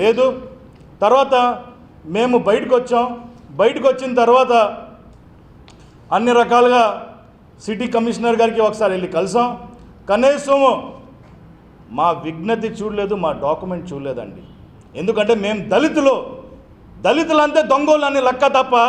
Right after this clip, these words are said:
కనీసం మీ వీళ్ళ దగ్గర ఏముంది? This is a totally civil nature. ఇది క్రిమినల్ కాదు.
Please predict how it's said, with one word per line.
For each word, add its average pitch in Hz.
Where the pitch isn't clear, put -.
కనీసం 302
మీ 285
వీళ్ళ 254
దగ్గర 285
ఏముంది? 277
This 226
is 262
a 262
totally 262
civil 226
nature. 277
ఇది 180
క్రిమినల్ 277
కాదు. 240